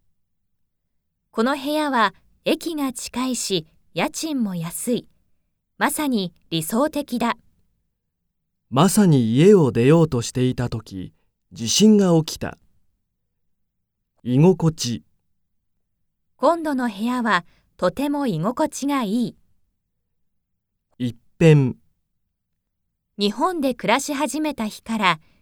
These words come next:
Speaker 1: 生活が一変した。
Speaker 2: アンテナ。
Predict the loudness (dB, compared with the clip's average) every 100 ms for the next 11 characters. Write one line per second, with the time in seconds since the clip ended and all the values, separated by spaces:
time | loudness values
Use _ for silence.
0 | _ _ 0 0 0 -4 -6 -4 -2 -4
1 | -4 -8 -8 -8 -4 -4 -6 -8 -8 -10
2 | _ _ _ _ _ _ _ _ _ _
3 | _ _ _ _ _ _ 0 2 2 2
4 | 2 0 -4